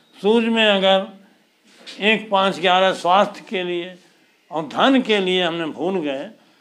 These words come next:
धन के लिए दो, छः, दस, ग्यारह, mainly छः, ग्यारह, छः, दस, ग्यारह, दो, छः, दस, ग्यारह,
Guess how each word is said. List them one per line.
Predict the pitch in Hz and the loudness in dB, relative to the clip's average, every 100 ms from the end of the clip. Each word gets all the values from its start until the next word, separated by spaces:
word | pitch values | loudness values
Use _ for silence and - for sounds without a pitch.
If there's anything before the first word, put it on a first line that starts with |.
| _ _ | _ _
धन | 131 160 247 233 | -4 2 2 2
के | 214 | 0
लिए | 208 214 | 2 2
दो, | 190 190 202 | 2 0 -2
छः, | 202 170 | -2 -2
दस, | 175 165 151 - | -2 -4 -6 -10
ग्यारह, | 127 110 107 98 _ _ _ _ _ | -12 -12 -16 -20 _ _ _ _ _
mainly | 143 170 190 196 | -4 -2 -2 -4
छः, | - 165 180 | -4 0 0
ग्यारह, | 151 135 131 120 - | 0 0 -2 -6 -8
छः, | - 190 | -2 0
दस, | 180 180 131 | 0 -4 -2
ग्यारह, | 156 139 160 | -4 -2 -4
दो, | 165 208 | -4 -4
छः, | 202 185 170 | -6 -8 -6
दस, | 143 123 | -6 -10
ग्यारह, | 123 110 107 | -14 -18 -20